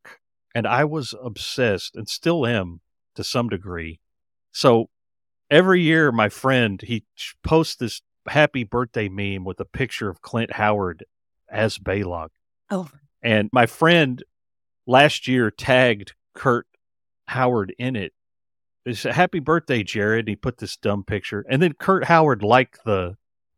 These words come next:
Speaker 1: Clint Howard liked the birthday message. <laughs> And I was like, "Okay, well,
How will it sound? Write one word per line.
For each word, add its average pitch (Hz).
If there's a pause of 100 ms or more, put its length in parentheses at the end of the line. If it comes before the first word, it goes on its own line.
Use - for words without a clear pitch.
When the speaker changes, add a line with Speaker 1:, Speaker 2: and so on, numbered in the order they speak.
(800)
Speaker 1:
Clint 175
Howard 160
liked 131 (320)
the 117
birthday 117
message. 85
<laughs> - (920)
And 170
I 160
was 151
like, 131 (240)
"Okay, 208
well, 135